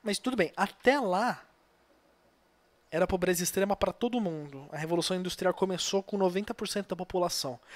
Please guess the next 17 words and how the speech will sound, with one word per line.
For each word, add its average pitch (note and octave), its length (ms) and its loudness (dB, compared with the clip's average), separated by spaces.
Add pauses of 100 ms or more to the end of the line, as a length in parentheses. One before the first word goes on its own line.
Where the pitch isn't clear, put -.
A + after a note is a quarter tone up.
(200)
E E3 40 -14
você, D#3+ 220 2
e F#3 160 0
vocês F#3 160 0
já F3 100 4
viram D#3 260 0
um E3+ 40 0
vídeo E3+ 200 -2
disso F3+ 560 -4
aqui F3+ 220 -6
no F3 80 -4
canal, F#3 440 -2 (240)
tá? B2+ 140 -8
Aqui, D3+ 340 -6 (480)
estudo - 300 -10
de D3+ 80 -10
pobreza. A#2+ 480 -4